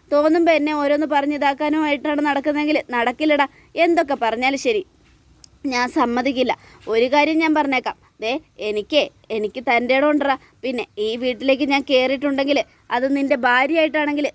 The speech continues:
നിന്റെ ഭാര്യയായിട്ട് തന്നെ ഞാനിവിടെ ജീവിക്കും. അത് കേട്ടതും, ഓ, വീടുകളിലേക്ക് പല മൃഗങ്ങളും വലിഞ്ഞു കയറും, പട്ടിയും പൂച്ചയെന്നൊക്കെ പറഞ്ഞതുപോലെ. അതുപോലെ കയറി വന്ന രണ്ട് ജന്തുക്കളാണ് ഈ നിൽക്കുന്നത്. ആ,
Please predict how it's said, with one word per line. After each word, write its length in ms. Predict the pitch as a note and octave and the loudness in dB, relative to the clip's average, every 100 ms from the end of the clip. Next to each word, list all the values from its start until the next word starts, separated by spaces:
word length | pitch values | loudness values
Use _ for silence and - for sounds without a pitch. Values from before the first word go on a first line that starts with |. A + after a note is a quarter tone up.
| A3 | -6
നിന്റെ 240 | A3+ A#3 | -8 -6
ഭാര്യയായിട്ട് 720 | G#3 A#3 A#3+ B3 C#4 C4+ C#4 | -4 0 0 0 0 0 0
തന്നെ 120 | C#4 C#4+ | -2 -2
ഞാനിവിടെ 320 | C#4 C4+ C4 | -2 0 -2
ജീവിക്കും. 420 | A#3+ B3 B3 - - - - | -2 -6 -6 -10 -12 -18 -4
അത് 240 | D#4 C4 | -2 -2
കേട്ടതും, 400 | - C4+ G3+ A#3 - | -2 -4 -2 -4 -6
ഓ, 240 | G#3 C#4 D4 - _ - | -2 2 2 0 _ -2
വീടുകളിലേക്ക് 640 | A#3 A3+ A#3 B3 C4 C#4 - - | 0 0 0 0 -2 -6 -10 -6
പല 180 | A3 A#3 | -2 2
മൃഗങ്ങളും 580 | D4+ B3+ C4+ C#4+ D4+ | 2 0 0 0 2
വലിഞ്ഞു 280 | C#4 C4+ C#4 | 0 0 0
കയറും, 240 | D4+ C4 A#3+ - - - | 0 0 -2 -10 -20 -4
പട്ടിയും 440 | A3 G#3 B3 B3 G#3+ | -4 -2 -6 -6 -4
പൂച്ചയെന്നൊക്കെ 520 | A#3 C4+ B3+ B3 C4 | -4 -2 -2 0 0
പറഞ്ഞതുപോലെ. 600 | B3+ A#3+ B3 B3 A#3+ A3+ - - | 0 0 0 0 0 0 -6 -6
അതുപോലെ 600 | - D#4+ D#4+ C#4+ C4 B3 A#3+ | 0 0 2 2 2 0 0
കയറി 240 | A#3+ B3 C#4 | 0 2 0
വന്ന 260 | C#4 C4+ | 0 0
രണ്ട് 300 | B3+ A#3 A#3+ | 0 0 0
ജന്തുക്കളാണ് 640 | A3+ B3 B3 C4+ D#4 D4+ C#4 | -2 0 0 0 2 2 2
ഈ 40 | |
നിൽക്കുന്നത്. 480 | B3+ C4 B3+ B3+ G#3+ - _ - | -2 -4 -4 -4 -8 -12 _ -4
ആ, 160 | C#4 | -4